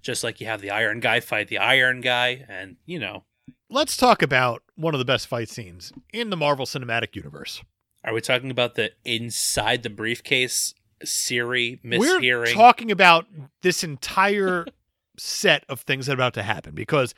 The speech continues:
Speaker 2: I think there's three different set pieces that happen within this fight scene.
Speaker 1: Yeah, we have the helicopter fight where there's big fighting and little fighting.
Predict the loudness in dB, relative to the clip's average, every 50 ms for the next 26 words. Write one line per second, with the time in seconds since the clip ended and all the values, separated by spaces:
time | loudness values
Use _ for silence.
0 | _ _ _ _ _ _ -4 -4 -2 -4 -2 0 0 0 0 -2 -6 -14 _ _
1 | -6 -4 -2 0 -2 -2 -4 -6 2 4 4 4 4 4 2 2 2 2 -2 -8
2 | _ _ _ -12 -10 -2 4 4 4 4 4 _ _ -8 -4 -4 -4 -4 -4 -8
3 | -10 -12 -12 -12 -12 -14 -8 -6 -6 -6 -4 -4 -4 -6 -6 -8 -12 -14 -14 -10
4 | -8 -8 -6 -6 -6 -8 -8 -10 -8 -6 -6 -6 -6 -8 -12 -16 -16 -18 -20 _
5 | _ _ -10 -8 -8 -6 -6 -4 -2 0 0 0 0 0 -2 -2 -2 0 2 2
6 | 2 2 2 2 0 0 0 -2 -6 -8 -4 -2 0 0 0 -2 -4 -8 -8 -8
7 | -8 -4 -2 -2 -2 -2 -2 0 0 0 0 0 -4 -6 -6 -4 -4 -4 -4 -6
8 | -4 -2 -2 -2 -2 -4 -6